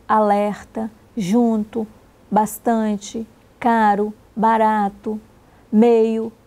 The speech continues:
longe, alto, além das expressões é proibida, é necessário, é bom, é preciso. Nessa videoaula, fiz um compacto dos assuntos que estudamos até aqui.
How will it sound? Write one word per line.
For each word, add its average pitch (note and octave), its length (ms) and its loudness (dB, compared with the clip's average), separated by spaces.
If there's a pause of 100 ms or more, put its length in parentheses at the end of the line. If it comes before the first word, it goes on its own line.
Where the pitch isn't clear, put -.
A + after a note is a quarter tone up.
(160)
longe, A3 760 -2 (380)
alto, A3 640 -2 (680)
além B3+ 360 2
das C4 180 -2
expressões B3 960 -4 (100)
é A#3 120 2
proibida, A3 800 0 (240)
é A3+ 140 2
necessário, G3+ 880 -2 (300)
é G#3 80 0
bom, G#3 420 0 (380)
é A3 80 2
preciso. A3+ 840 -4 (1900)
Nessa C4+ 320 0
videoaula, F#3 640 0
fiz A#3+ 240 -4
um B3+ 80 -2
compacto C4 720 -4
dos B3 220 -6
assuntos B3 580 -4
que - 100 -14
estudamos A3 540 -4
até A3+ 280 -2
aqui. G3 420 -6